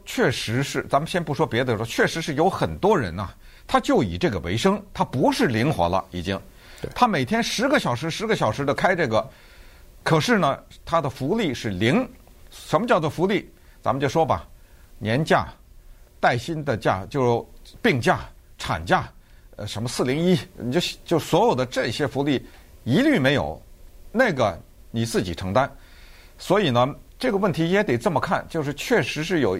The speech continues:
Speaker 1: 一些这些人呢，他们几年下来就从早到晚的没日没夜的开这个车，但是他没有任何福利，也就是一旦他生病，一旦或者有，有点事情啊什么，反正都是你自己兜着，是这个情况。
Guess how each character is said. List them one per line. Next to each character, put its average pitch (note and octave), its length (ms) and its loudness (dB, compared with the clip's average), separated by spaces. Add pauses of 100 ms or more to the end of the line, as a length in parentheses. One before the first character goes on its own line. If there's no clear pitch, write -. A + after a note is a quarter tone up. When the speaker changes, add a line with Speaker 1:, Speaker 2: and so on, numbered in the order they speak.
Speaker 1:
一 C#3+ 100 -2
些 D3 180 0
这 C#3 200 -2
些 C3 120 0
人 G#2+ 220 2
呢， A2+ 160 2
他 C#3+ 160 2
们 A#2+ 260 -2 (280)
几 G#2+ 160 -2
年 B2+ 180 2
下 D#3 180 2
来 G#2 280 0
就 F#2 260 -12 (340)
从 G3 320 0
早 G#2 220 2
到 D3 220 2
晚 D#2+ 240 -4
的 A2 180 -4 (400)
没 C3 160 2
日 F#3 160 0
没 C3 160 2
夜 D#3 140 4
的 A#2 80 0
开 D3 180 2
这 C3+ 80 -2
个 A#2 80 0
车， C3 180 -2
但 B2 160 0
是 G2+ 140 -6
他 A2+ 140 -4
没 A#2 120 0
有 A#2+ 80 2
任 C#3+ 240 2
何 F#2+ 200 -2
福 G#2+ 160 -2
利， A#2+ 160 0
也 G#2+ 100 -2
就 B2+ 160 0
是 A2+ 80 0
一 C3 100 -2
旦 F3+ 200 2
他 C#3+ 100 -6
生 D#3+ 220 -6
病， D3 180 -2
一 C#3 60 -6
旦 D3 120 0
或 C3 140 -2
者 A#2+ 160 -2 (240)
有， G#2+ 240 0
有 C#3+ 140 2
点 B2 120 2
事 C3+ 200 -2
情 G#2+ 120 -2
啊 G2 80 2
什 F#2+ 140 -4
么， G#2 180 0 (360)
反 G2+ 180 0
正 C3 160 2 (460)
都 D3 120 4
是 B2+ 120 0
你 F2 100 -2
自 G#2+ 160 -6
己 D2+ 100 -6
兜 A2+ 160 2
着， G#2+ 160 -2 (460)
是 - 300 -2
这 C#3+ 100 2
个 G2+ 80 0
情 D#2+ 160 -8
况。 G#2 180 -2